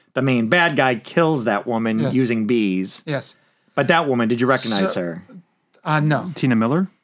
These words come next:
Speaker 1: Is that what her actress is
Speaker 3: Tania
Speaker 1: name?
Speaker 3: Miller?
Speaker 1: Maybe. It was Doctor something.
Speaker 3: Therese Newland?
Speaker 1: <laughs> Keep saying me.
Speaker 3: That's the
Speaker 2: Yes.
Speaker 3: character. The character's name is Therese Newland?
Speaker 2: Does it say Doctor Therese Newland?
Speaker 3: No.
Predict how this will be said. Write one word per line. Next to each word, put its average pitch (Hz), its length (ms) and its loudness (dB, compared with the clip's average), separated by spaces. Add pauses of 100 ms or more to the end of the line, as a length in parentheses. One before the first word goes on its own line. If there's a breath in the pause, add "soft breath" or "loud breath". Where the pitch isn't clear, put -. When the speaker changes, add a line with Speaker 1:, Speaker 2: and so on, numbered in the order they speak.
(520)
Speaker 1:
Is - 60 -12
that 113 100 0
what 107 80 -2
her 107 300 -2
actress 107 300 -4
is 123 80 2
Speaker 3:
Tania 127 220 2
Speaker 1:
name? 135 120 0
Speaker 3:
Miller? 151 420 -2 (680)
Speaker 1:
Maybe. 101 440 -8 (880)
It - 40 -16
was 104 140 -8
Doctor 107 400 -2
something. 110 580 -8 (480)
Speaker 3:
Therese 127 460 -2
Newland? 143 440 0
Speaker 1:
<laughs> - 1400 -12
Keep 156 180 2
saying 151 420 0
me. 117 160 0
Speaker 3:
That's 160 200 2
the 156 60 2
Speaker 2:
Yes. 131 80 -10
Speaker 3:
character. 139 600 2
The 123 180 -4
character's 160 460 0
name 127 180 2
is 113 140 0
Therese 131 760 -2
Newland? 147 420 0 (180)
Speaker 2:
Does 135 120 -6
it 135 60 -6
say 135 120 -6
Doctor 120 360 -10
Therese 139 280 -12
Newland? 156 240 -18
Speaker 3:
No. 113 400 -2